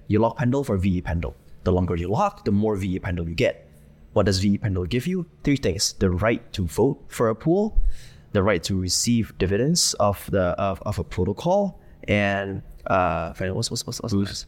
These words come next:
Speaker 1: Yeah, boosting. Yeah, sorry. Uh, boosting your rewards for L Ps. Now, uh, these, all these three verticals can, you know, uh, if you're familiar with Curve, you'll be familiar with all three of them. Boosting, you can get, you can build convex on, on top of it. You can build your yield boosters and everything.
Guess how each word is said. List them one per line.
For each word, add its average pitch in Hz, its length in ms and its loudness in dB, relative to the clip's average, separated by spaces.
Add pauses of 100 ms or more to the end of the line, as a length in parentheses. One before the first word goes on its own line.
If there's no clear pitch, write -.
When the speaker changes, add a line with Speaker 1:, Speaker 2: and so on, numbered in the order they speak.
Speaker 1:
Yeah, 135 140 4
boosting. 107 420 0
Yeah, 98 120 2
sorry. 78 260 -4 (320)
Uh, 107 160 4
boosting 120 380 0
your 101 260 2
rewards 98 340 -2
for 92 120 -6
L 87 140 -2
Ps. - 440 -4 (400)
Now, 113 320 2 (120)
uh, 104 260 0 (320)
these, 127 200 2
all 127 160 2
these 123 160 -2
three - 160 -2
verticals 92 720 -2
can, 92 520 0
you 104 60 -4
know, 92 200 -2 (100)
uh, 90 320 0
if 92 80 -2
you're 101 80 -2
familiar 104 240 -2
with 90 140 -4
Curve, 95 180 -6
you'll 95 80 -4
be 92 100 -6
familiar 92 300 -2
with 90 100 -6
all 92 140 -2
three 95 220 0
of 90 80 -4
them. 92 240 -2
Boosting, 95 340 0
you 90 80 -2
can 90 140 -4
get, 95 280 -2 (120)
you - 80 -2
can 95 100 2
build 85 200 0
convex 92 440 -2
on, 95 80 -4 (120)
on 101 120 0
top 98 160 -2
of 92 160 -2
it. 95 100 0
You 90 60 0
can 90 160 -2
build 85 200 0
your 87 200 -4
yield 92 320 -2
boosters 90 320 -2
and - 100 -4
everything. 90 440 -2